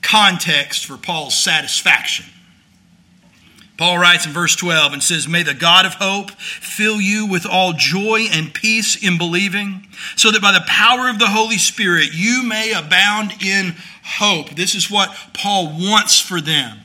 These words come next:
And here's his estimation. "I myself am satisfied about you, my brothers,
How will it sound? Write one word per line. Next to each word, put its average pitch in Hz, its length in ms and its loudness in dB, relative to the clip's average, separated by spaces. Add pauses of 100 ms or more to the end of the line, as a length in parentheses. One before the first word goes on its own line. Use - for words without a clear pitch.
(2500)
And 120 120 -14
here's 175 240 0
his 170 120 0
estimation. 135 600 0 (2500)
"I 165 180 4
myself 160 680 4
am 135 100 -8
satisfied 139 760 2
about 135 360 0
you, 135 160 -6
my 131 180 -4
brothers, 135 640 -6